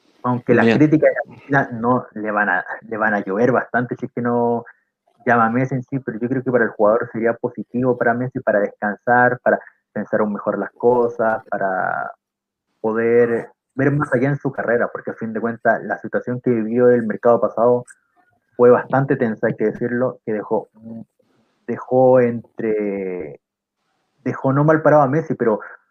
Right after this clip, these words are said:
Speaker 1: lo dejó como dubi-, dubitativo y se notó mucho en la, en el inicio de temporada.
Speaker 2: Bien, bien, perfecto.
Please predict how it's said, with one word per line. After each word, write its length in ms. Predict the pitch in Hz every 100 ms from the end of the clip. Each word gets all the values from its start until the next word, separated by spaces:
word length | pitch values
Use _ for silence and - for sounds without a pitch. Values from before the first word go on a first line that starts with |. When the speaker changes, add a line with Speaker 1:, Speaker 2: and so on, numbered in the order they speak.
| _
Speaker 1:
lo 140 | 120 120
dejó 260 | 113 151
como 400 | 143 143 135 120 -
dubi-, 340 | 120 107 107 - -
dubitativo 560 | 104 104 92 127 139
y 60 | 131
se 120 | -
notó 480 | 107 104 101 98 113
mucho 300 | 110 110 120
en 80 | 117
la, 260 | 117 117
en 100 | 113 120
el 60 |
inicio 220 | 117 120
de 80 | 113
temporada. 400 | 107 120 95 - - _ _ _ _ _ _ _ _ _ _ _ _ _ _ 190 _ _ _ _ - _ _ _ _ _ _ -
Speaker 2:
Bien, 360 | 117 117 101 _ _ -
bien, 260 | - 104 92 _ -
perfecto. 560 | 98 113 104 - 98